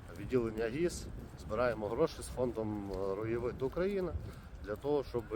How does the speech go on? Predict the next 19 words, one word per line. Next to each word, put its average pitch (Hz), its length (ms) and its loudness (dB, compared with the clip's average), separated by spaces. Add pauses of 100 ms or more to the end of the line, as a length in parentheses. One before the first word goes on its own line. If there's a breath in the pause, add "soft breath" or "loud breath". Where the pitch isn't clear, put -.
(180)
зробити 98 560 -2
баги 113 300 4
для 92 180 0
хлопців 85 420 -4
наших. 78 340 -6 (580 loud breath)
Всім 107 260 -2
гарного, 117 420 4
вдалого 92 480 -2 (100)
дня. 139 260 4 (920 loud breath)
І 104 160 2 (140)
неділя, 117 680 6 (200)
донатьте 127 460 2
на 120 120 2
З 113 80 0
С 123 160 -2
У, 139 200 8
як 123 200 6
на 120 100 0
церкву. 131 480 2